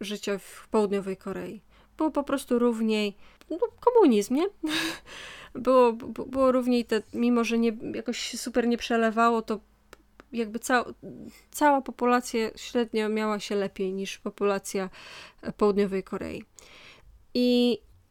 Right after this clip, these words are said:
prezydent Syngman Rhee był prezydentem do,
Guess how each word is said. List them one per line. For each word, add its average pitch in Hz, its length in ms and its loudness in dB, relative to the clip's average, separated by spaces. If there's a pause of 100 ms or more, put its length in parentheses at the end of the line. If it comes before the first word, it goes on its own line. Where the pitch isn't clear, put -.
prezydent 262 600 4 (220)
Syngman 247 540 2
Rhee 214 400 2
był 247 720 6
prezydentem 240 800 2
do, 220 420 4